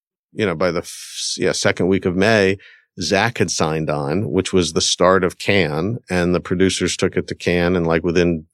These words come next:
five seconds, the movie sold. So from the moment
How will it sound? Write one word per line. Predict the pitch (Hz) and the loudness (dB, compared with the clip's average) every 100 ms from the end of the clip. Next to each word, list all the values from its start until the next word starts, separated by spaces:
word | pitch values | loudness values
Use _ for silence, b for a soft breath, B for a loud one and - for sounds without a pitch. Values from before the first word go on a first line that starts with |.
| - | 0
five | 90 92 | 2 2
seconds, | - 101 - 82 - | 2 0 0 -6 -6
the | 87 | -4
movie | 85 85 82 | -2 -2 -2
sold. | 80 92 95 73 - | 0 2 2 2 0
So | 95 87 - B B B B _ | 2 4 2 B B B B _
from | - 98 98 | -2 2 4
the | 95 | 6
moment | 98 101 110 110 107 104 | 6 6 6 6 4 4